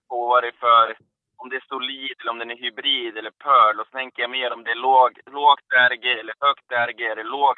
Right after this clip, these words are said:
diff? Är det hög diff? Asymmetriskt, symmetriskt? Så tänker jag mycket mer än på olika borrningar. Sen, det, sen kommer i sista hand, när jag går igenom det, i sista hand kommer borrningen. Är det en pinne upp eller är det en pinne ner? Och den där är pinne upp, okej, den där är pinne ner och så liksom så. Så att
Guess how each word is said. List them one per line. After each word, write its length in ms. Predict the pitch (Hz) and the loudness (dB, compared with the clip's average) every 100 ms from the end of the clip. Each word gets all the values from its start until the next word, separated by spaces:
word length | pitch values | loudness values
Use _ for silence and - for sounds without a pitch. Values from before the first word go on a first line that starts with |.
| - | -4
diff? 280 | 135 131 _ | -12 -12 _
Är 100 | 107 | -8
det 200 | 110 110 - _ _ - | -6 -6 -8 _ _ 0
hög 360 | 135 131 - | 2 2 0
diff? 380 | 123 123 - _ 110 - _ - | -10 -12 -12 _ -12 -12 _ 2
Asymmetriskt, 760 | 131 - 135 127 123 120 - | 2 2 -12 -6 -6 -8 -18
symmetriskt? 760 | 120 120 120 - 113 110 _ 107 - _ _ _ _ | -14 -8 -8 -8 -12 -12 _ -20 -20 _ _ _ _
Så 120 | 139 | -6
tänker 320 | 135 123 123 | -6 -8 0
jag 180 | 135 135 | 2 2
mycket 240 | 120 127 123 | 0 -8 2
mer 420 | 123 117 107 107 | 6 6 4 -4
än 240 | 117 113 110 | -8 -10 -12
på 300 | - 113 110 | -8 -6 -6
olika 260 | 113 - | -8 -8
borrningar. 560 | 113 123 120 135 117 107 | 0 0 2 0 -2 -2
Sen, 260 | 160 151 127 | 0 0 0
det, 120 | 143 - - _ - | -6 -8 -20 _ 0
sen 160 | 220 | 0
kommer 240 | - 143 143 | 0 -6 -6
i 40 | |
sista 340 | - 185 - | -8 -8 2
hand, 360 | 254 135 104 113 | 4 6 2 -2
när 80 | 135 | -4
jag 120 | 143 | -2
går 140 | 160 | -2
igenom 240 | 170 202 117 | -2 -4 -6
det, 140 | 110 - | -10 -14
i 60 | |
sista 280 | - 185 - | -16 -12 -2
hand 100 | 190 | -2
kommer 140 | 120 113 | -2 -2
borrningen. 520 | 117 113 131 110 101 | 0 0 -4 -10 -6
Är 160 | 131 156 | -2 -2
det 60 | 139 | -4
en 60 | |
pinne 260 | - 113 117 | -10 -12 -10
upp 160 | - | -10
eller 100 | 107 | -6
är 40 | 131 | -6
det 40 | |
en 40 | 117 | -6
pinne 200 | 107 113 | -12 -12
ner? 220 | 98 95 _ _ - | -12 -12 _ _ -10
Och 60 | |
den 100 | 120 | -4
där 100 | 131 | -2
är 40 | 127 | -2
pinne 260 | - 107 | -4 -12
upp, 80 | 104 | -8
okej, 300 | - 107 107 92 | -6 0 0 0
den 120 | 104 | -2
där 120 | 120 | 0
är 60 | 110 | -2
pinne 280 | - 104 104 | -4 -14 -8
ner 180 | 98 92 | -6 -6
och 100 | - | -8
så 120 | 107 | -10
liksom 280 | 98 101 101 | -10 -12 -10
så. 240 | 104 90 | -8 -8
Så 60 | |
att 80 | 110 | -8